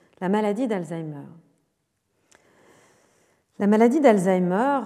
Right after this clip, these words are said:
malheureusement, euh, très répandue, s'accompagne d'une apparition de dépôts ou plaques amyloïdes et des dégénérescences neurofibrillaires qui précèdent la mort de certains neurones,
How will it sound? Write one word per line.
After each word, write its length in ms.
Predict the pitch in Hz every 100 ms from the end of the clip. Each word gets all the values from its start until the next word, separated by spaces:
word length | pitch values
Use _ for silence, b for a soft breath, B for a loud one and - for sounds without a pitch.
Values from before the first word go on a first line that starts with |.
| 196
malheureusement, 880 | 185 185 180 180 175 185 190 190 185 -
euh, 140 | 156 156
très 220 | - 240
répandue, 640 | 196 175 165 160 160 247 302 - _
s'accompagne 680 | - 240 240 277 277 359 370
d'une 220 | 220 190
apparition 580 | 202 196 226 233 - 294
de 160 | 233 190
dépôts 560 | 180 226 226 147 185 -
ou 100 | 202
plaques 300 | 190 - 302
amyloïdes 680 | 262 226 214 202 185 262 226 -
et 80 |
des 140 | 190 202
dégénérescences 840 | 180 262 269 247 233 233 269 262
neurofibrillaires 800 | 220 233 277 202 185 170 170 226
qui 140 | -
précèdent 400 | 214 247 247 302
la 100 | 233
mort 220 | 202 247 233
de 80 |
certains 340 | 196 240 233 247
neurones, 460 | 196 160 160 233